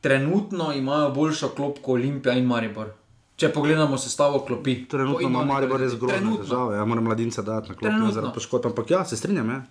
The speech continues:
Speaker 1: Trenutno.
Speaker 2: No, pa saj, saj
Speaker 1: Jeseni,
Speaker 2: imajo.
Speaker 1: jeseni so imeli še ve-, še, še, še boljšo klop. Pa so kje bili zdaj? Zdaj so za prvim mestom, so osemnajst točk.
Speaker 2: So pa drugo najboljše moštvo jeseni. Imajo tri, dve zmagi in remi.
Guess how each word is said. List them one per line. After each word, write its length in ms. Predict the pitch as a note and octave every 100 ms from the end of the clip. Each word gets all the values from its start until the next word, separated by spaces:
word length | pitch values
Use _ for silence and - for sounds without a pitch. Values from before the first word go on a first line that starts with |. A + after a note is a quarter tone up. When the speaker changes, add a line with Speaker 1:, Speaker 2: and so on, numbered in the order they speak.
| _ -
Speaker 1:
Trenutno. 600 | - G3+ A3+ - D3+ C3 - -
Speaker 2:
No, 100 | F3+
pa 100 | G#3+
saj, 140 | C#4+
saj 140 | C#4 D4
Speaker 1:
Jeseni, 380 | C#4+ C#4 B3+ A3+
Speaker 2:
imajo. 80 | F#3
Speaker 1:
jeseni 360 | F3 A#3+ A#3+
so 120 | A3+
imeli 220 | A#3 B3+ A#3+
še 240 | - D4+ D4+
ve-, 180 | A3+ -
še, 220 | - B3
še, 160 | D4 C#4
še 220 | B3 A#3+
boljšo 280 | A3 - D3+
klop. 260 | E3 - - - - - - - - - - - - - -
Pa 140 | - E3+
so 140 | F#3
kje 180 | G3 A3+
bili 180 | F3+ G3 -
zdaj? 420 | E3 F#3 A3 B3+ - - _ _ _ -
Zdaj 320 | C#3 D3 G3
so 200 | G#3+ G#3+
za 140 | D3+ B2
prvim 340 | - B3 B3 G#3+
mestom, 320 | G#3 G3 E3+
so 160 | - -
osemnajst 680 | B2 - B2+ D3 F3+ F3 -
točk. 380 | E3+ - - - - - - _
Speaker 2:
So 220 | - A#2+
pa 120 | A#2
drugo 220 | B2+ C#3+ D#3
najboljše 380 | D#3+ E3 -
moštvo 340 | D3+ D3+ - C#3+
jeseni. 440 | C3+ C#3+ B2+ F#2 -
Imajo 260 | B2+ A#2+
tri, 240 | A2+ C#3+ C#3+
dve 280 | C#3+ A#2+ C#3
zmagi 360 | C#3+ D#3+ C#3+
in 120 | C#3 C3+
remi. 260 | C3 G#2